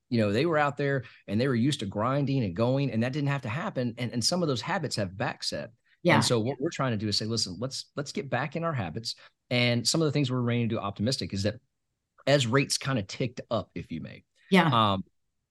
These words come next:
Speaker 1: we engaged our clients that said, "Hey, listen, I can't do a loan at six and a half. I'm gonna punt. I'm more of a, I need to be back in the fives." Well, we called them at six and a half, and then we called them at seven, and then we called them at seven and a half, because we wanted to engage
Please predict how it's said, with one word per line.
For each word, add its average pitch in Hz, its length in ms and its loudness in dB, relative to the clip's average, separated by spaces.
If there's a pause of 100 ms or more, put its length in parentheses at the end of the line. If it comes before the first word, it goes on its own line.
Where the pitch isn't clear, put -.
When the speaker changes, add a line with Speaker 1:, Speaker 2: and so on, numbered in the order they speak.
Speaker 1:
we 160 280 0
engaged 107 420 0
our 90 80 -2
clients 113 540 -4
that 101 140 -4
said, 104 160 -2
"Hey, 131 120 -4
listen, 131 240 -2
I - 120 -8
can't 131 280 -4
do 120 200 2
a - 20 2
loan 82 380 -4
at 78 100 -12
six - 300 -2
and 85 80 -8
a - 40 -10
half. 90 340 -4
I'm 113 80 0
gonna 110 120 0
punt. 101 480 -6
I'm 104 140 0
more 104 220 2
of 85 100 -6
a, 80 180 -6
I 95 80 0
need 110 120 4
to 92 60 0
be 90 80 0
back 85 160 -2
in 80 60 -8
the 73 80 -10
fives." 85 320 -6 (240)
Well, 82 100 -4
we 127 100 2
called 101 220 2
them 113 80 4
at 117 60 0
six 110 240 -2
and 90 80 -6
a 76 40 -10
half, - 100 -16 (320)
and 80 100 -8
then 101 100 2
we 131 120 4
called 90 260 -2
them 113 100 2
at 117 60 -2
seven, - 420 -2 (140)
and 82 100 -10
then 92 120 0
we 135 80 4
called 107 240 0
them 127 80 2
at 123 60 -4
seven 147 340 0
and 85 100 -6
a 82 40 -8
half, 82 200 -10 (280)
because 135 260 2
we 143 140 4
wanted 151 340 2
to 131 240 0
engage 110 760 0